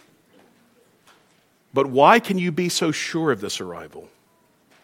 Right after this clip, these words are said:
And why should you be so excited for it? What are the things that can dull your anticipation of it? And how is it that you can grow in your eagerness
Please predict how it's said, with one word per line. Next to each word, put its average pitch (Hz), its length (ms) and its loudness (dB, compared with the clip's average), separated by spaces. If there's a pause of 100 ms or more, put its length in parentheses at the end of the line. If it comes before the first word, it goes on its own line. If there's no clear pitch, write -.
(400)
And 160 180 6
why 208 220 12
should 220 400 2
you 175 100 0
be 165 180 0
so 170 320 2
excited 170 720 2
for 82 300 -16
it? - 180 -20 (1700)
What 156 160 10
are 208 60 10
the 175 120 2
things 175 380 0
that 135 160 -2
can 113 340 -4
dull 127 540 -2 (320)
your 120 180 -2
anticipation 117 960 -6
of - 200 -14
it? - 260 -20 (1200)
And 131 100 0
how 208 240 10
is 196 140 6
it 180 60 8
that 170 100 0
you 175 120 0
can 156 200 2
grow 180 420 6
in 175 80 4
your 170 220 4
eagerness 185 760 0